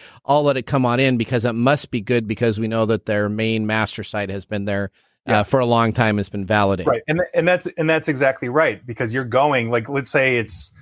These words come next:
Speaker 2: I don't know, you, you buy tractors for a living and you're going to tractor supply dot com or whatever it is.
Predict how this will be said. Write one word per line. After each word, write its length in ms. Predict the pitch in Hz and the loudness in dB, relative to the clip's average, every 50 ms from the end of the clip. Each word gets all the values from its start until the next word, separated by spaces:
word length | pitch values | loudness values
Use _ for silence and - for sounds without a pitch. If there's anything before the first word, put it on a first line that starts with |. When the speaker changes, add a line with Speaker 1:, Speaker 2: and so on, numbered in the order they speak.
| _ _ _ - | _ _ _ -2
Speaker 2:
I 100 | - 120 | 0 0
don't 100 | 120 107 | 2 2
know, 220 | 107 107 110 113 | 2 0 0 0
you, 200 | 104 113 120 113 98 | -2 -4 -6 -6 -6
you 120 | 101 117 | -8 -6
buy 220 | 113 101 135 139 131 | -2 0 0 0 0
tractors 640 | 110 - - - 143 147 151 - - 131 113 107 - | -2 -4 -6 -4 -2 -2 -2 -2 -4 -4 -4 -4 -4
for 160 | - - 117 | -4 -2 -2
a 60 | 107 | 0
living 280 | 104 104 104 113 117 117 | 0 0 -2 -2 -2 -2
and 60 | 113 | -2
you're 80 | 113 | -2
going 200 | 107 120 117 113 | 0 0 0 0
to 60 | 107 98 | -2 -4
tractor 360 | - - 135 135 - - 131 | -4 -4 -6 -6 -4 -4 -6
supply 360 | - 131 117 - 127 123 120 | -6 -6 -4 -2 -2 0 0
dot 200 | 123 117 117 - | 0 -2 -2 -2
com 400 | - - 180 165 156 151 143 123 | -4 0 0 0 2 2 2 0
or 100 | 120 123 | 0 0
whatever 300 | 127 127 127 120 120 120 | 2 0 0 2 2 0
it 80 | 117 120 | 0 0
is. 240 | 110 117 139 - | 0 -2 -4 -6